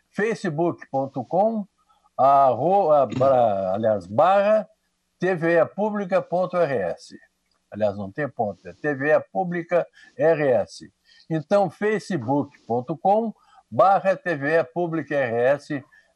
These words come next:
seu endereço para que vocês acessem o, e vejam o programa ao vivo no Facebook. Tá bem? Então, dito tudo isso, essas atrapalhadas que eu tive aqui também, mas isso aí faz parte,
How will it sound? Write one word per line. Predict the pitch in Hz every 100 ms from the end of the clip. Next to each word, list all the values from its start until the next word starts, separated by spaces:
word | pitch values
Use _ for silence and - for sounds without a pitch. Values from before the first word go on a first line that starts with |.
| _
seu | - 151 165 170 160 156 143 139
endereço | 165 165 143 147 160 -
para | 143 127
que | 135
vocês | 120 98 - 143 143 _ _ -
acessem | 123 117 - 139 143 - 139 135 _ _ _ -
o, | 120 123
e | 120
vejam | 110 156 175 175
o | 156
programa | 156 113 143 143
ao | 139 95
vivo | 120 147 135 139 _ _ -
no | 113
Facebook. | - 151 151 - 85 82 _ _ _ _ _ -
Tá | -
bem? | 127 208 247 196 _ _ _ _ _ _
Então, | 190 214 190 _ _ _ _ _ _ _
dito | 127 139 175 160
tudo | 131 165 143
isso, | 190 196 170
essas | 120 117 98 101
atrapalhadas | 104 - 117 101 113 139 117 101
que | 104
eu |
tive | 87 - 107
aqui | 92 -
também, | 113 101 98 165
mas | 143 101
isso | 117 -
aí | 110 135
faz | 127
parte, | - - 160 185